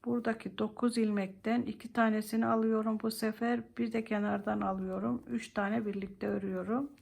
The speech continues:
Burada sekiz ilmek kalıyor. Bir de bu tarafta yapacağım aynı işlemi. Yedi ilmek kalacak.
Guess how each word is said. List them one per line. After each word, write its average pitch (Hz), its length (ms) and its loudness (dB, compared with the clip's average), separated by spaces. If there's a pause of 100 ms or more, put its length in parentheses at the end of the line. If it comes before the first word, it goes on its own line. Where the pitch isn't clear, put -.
(1040)
Burada 233 260 0
sekiz 226 360 0
ilmek 190 400 2
kalıyor. 190 480 0
Bir 240 160 -2
de 220 260 -2
bu - 120 -12
tarafta 202 440 -2
yapacağım 190 580 -2
aynı 190 260 -2
işlemi. 196 460 -2
Yedi 220 280 2
ilmek 180 400 -4
kalacak. - 800 -4